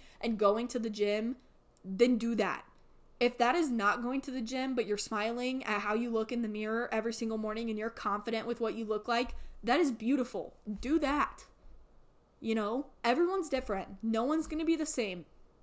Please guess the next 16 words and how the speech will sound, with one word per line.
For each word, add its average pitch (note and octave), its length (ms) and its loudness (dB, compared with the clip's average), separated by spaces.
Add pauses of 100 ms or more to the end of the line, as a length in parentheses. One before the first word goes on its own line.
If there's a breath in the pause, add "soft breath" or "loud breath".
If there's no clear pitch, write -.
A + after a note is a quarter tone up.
(280)
especially D4 640 2
in A3 80 -2
terms G#3+ 280 -4
of G3+ 80 -4
body F#3+ 300 -2
image. E3+ 360 -10 (1300 soft breath)
It's A3 200 2
something D4 400 2
no B3+ 120 2
one B3+ 260 0
will F3+ 100 -2
probably B3 580 -2
ever A3+ 240 0
overcome, G#3 640 -4 (2000)
depending A3+ 680 0 (100)
on G3 400 -4